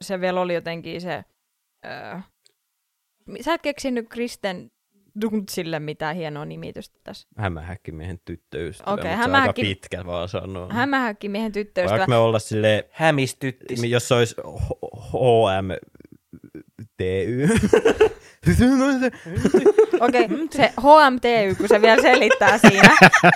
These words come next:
Speaker 1: että, et kuinka sun pitää, että se on vielä niinku rankempaa, että niinku otella sun ystävää vastaan, sun pitää tuhota se.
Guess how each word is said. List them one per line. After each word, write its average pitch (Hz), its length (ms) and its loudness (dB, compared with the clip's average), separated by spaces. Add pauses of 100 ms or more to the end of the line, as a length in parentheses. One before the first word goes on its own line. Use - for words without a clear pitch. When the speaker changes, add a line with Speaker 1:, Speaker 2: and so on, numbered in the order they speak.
(260)
Speaker 1:
että, 220 360 0 (340)
et 214 200 -2
kuinka 220 380 0
sun 196 240 -6
pitää, 190 360 -2
että 180 120 -8
se 202 80 2
on 190 160 0
vielä 185 200 -2
niinku 180 200 -6
rankempaa, 175 720 -4
että - 180 -14 (100)
niinku - 380 -20
otella 196 440 -4
sun 220 220 -4
ystävää 160 520 -6
vastaan, - 400 -14
sun 190 160 -12
pitää 196 360 -6
tuhota 190 500 -8
se. 185 240 -14